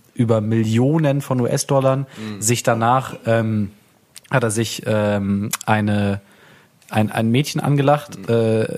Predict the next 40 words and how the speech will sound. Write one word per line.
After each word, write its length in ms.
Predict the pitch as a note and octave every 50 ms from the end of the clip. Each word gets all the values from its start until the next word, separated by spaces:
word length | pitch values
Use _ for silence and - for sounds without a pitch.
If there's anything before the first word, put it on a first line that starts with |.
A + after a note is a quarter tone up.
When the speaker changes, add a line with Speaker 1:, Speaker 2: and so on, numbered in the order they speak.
| - - -
Speaker 1:
hat 180 | - A#2 A#2+ -
sich 120 | A#2+ -
dann 200 | - A2+ A2 A#2
als, 560 | - - A2 G#2+ G#2+ G2+ - - - - - -
ähm, 480 | A#2 A2 G#2+ G2+ G2+ G2+ G2 G2+ G2+ G2+ - _
Jurastudent 580 | - B2+ D#3+ F3 F3+ F3 - - - C#3+ C#3 -
ausgegeben, 480 | - C3+ C3 - C3 A#2+ B2 C3 B2+ A2
hat 160 | A2 G#2+ -
mehrere 600 | A2+ A2+ A#2 A#2+ A2 G#2+ G#2 G2+ G#2 G#2 G#2 G2+ G#2 - _ _ - - - _ _
Jahre 340 | - A2+ G#2+ G#2+ G2+ G2 G#2
lang, 460 | G2+ G2 G2 F#2+ G2 F#2+ G2 G2+ - - -
ähm, 240 | G2+ G2 F#2+ G2
Jura 340 | G2+ G#2 B2 C3+ C#3 C#3+ C3+
praktiziert 840 | C3+ - - - C3+ - - C3+ A#2+ - - - C3+ C3 C3+ C3 -
in 120 | - G#2+
einem 160 | A2 G#2 F#2+ G2
Rechtsan-, 440 | G#2 A#2 A#2+ - - - A#2+ A2+ - - -
äh, 60 | A#2+
Anwaltskanzlei, 840 | A2+ A2+ A2+ A2+ A2 G#2+ A2+ A2 - - - A2 - - A#2 A2+ A2
hat 120 | G#2+ G#2
natürlich 260 | G2 F2+ - G2+ F#2+
nie 180 | F#2 G2 G2+ G#2+
Jura 280 | A2 A2+ A#2 A#2 A#2+ A#2+
studiert, 380 | - - A#2 A2+ A2 A2+ A2 - - - - - - -
hat 180 | - - A#2+ -
danach 380 | B2+ A2 A2 A2 A2 G#2+ G#2+ A2+
so 140 | G#2 G#2+
getan, 320 | G2 G#2+ G2 A#2 G#2+ G#2+ A2
als 120 | G2 -
wäre 220 | G2+ G#2 G2+ G2 G2
er 160 | F#2+ - -
Arzt, 340 | A2 A#2+ D3 - - - -
hat 80 | -
mehrere 300 | A2+ A2 G#2+ G2+ F#2+ G2
Jahre 200 | G2 G2 G2 F#2
in 60 | G2+
einem 140 | G2+ G#2 G2+
Krankenhaus 400 | - - - D3+ D#3+ C#3+ C#3+ -
gearbeitet, 540 | - - - B2+ B2+ B2 B2 - C3 B2+ - _ - - - - - - _ _ _
ähm, 460 | - G#2 G2+ G2 G2 G2 G2 G2 G2